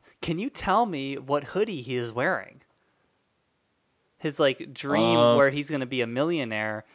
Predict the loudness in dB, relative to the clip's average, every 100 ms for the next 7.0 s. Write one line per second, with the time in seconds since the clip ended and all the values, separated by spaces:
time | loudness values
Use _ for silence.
0 | -6 -6 -2 -4 -4 -6 -6 -8 -10 -8
1 | -8 -6 -8 -8 -10 -10 -10 -6 -6 -4
2 | -6 -6 -6 -4 -6 -14 -20 _ 2 2
3 | 2 -4 -4 -6 -10 -10 -10 -10 -8 -10
4 | 2 6 10 12 10 10 8 8 6 2
5 | 2 2 -2 2 0 2 2 6 4 4
6 | 4 4 8 8 10 8 8 6 4 0